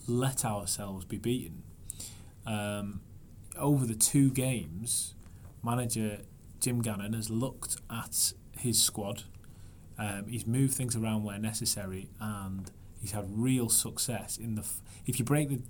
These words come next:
the games down into four quarters, the first half, second half, first half, second half, the, the final quarter, he absolutely outclassed Notts County, who, mark my words, will finish above Maidenhead,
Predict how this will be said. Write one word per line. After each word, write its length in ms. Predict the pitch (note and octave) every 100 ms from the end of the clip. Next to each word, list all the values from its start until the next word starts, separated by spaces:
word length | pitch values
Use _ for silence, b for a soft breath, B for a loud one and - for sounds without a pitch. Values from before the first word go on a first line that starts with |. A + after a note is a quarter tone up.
| -
the 80 |
games 360 | C3+ C3 B2 A2+
down 260 | B2 A#2 G#2+
into 160 | -
four 340 | - B2 A2+ A2
quarters, 480 | A#2 A2 G#2+ -
the 80 | -
first 300 | - A#2 A2
half, 180 | G#2+ G#2
second 260 | A2 - G#2
half, 220 | F#2+ -
first 240 | A2 -
half, 140 | G#2 -
second 260 | A2 G2+
half, 180 | G2 - B B B B B -
the, 180 | A#2 A2
the 120 | A2
final 460 | - - C#3 C#3 A#2
quarter, 600 | - A#2+ A#2 - G2+ G2+ B B
he 280 | - A#2+ A#2+ - -
absolutely 1040 | C#3 C3+ - - A#2+ A#2+ C3+ - A2+ - -
outclassed 1000 | A#2+ B2 A#2+ - - B2+ G2 - - - -
Notts 260 | A#2+ G#2+ -
County, 500 | A#2 A2 A2 - - B B B B -
who, 360 | A2+ A2 G#2 B B
mark 400 | A2+ B2 C3 -
my 200 | A#2+ A2+
words, 420 | A2 A#2 G2+ F#2+
will 220 | A2+ A#2 A2
finish 420 | - C3+ B2+ -
above 480 | A2+ C3 A#2 G2+ -
Maidenhead, 640 | A2 G#2+ G2 F#2+ - -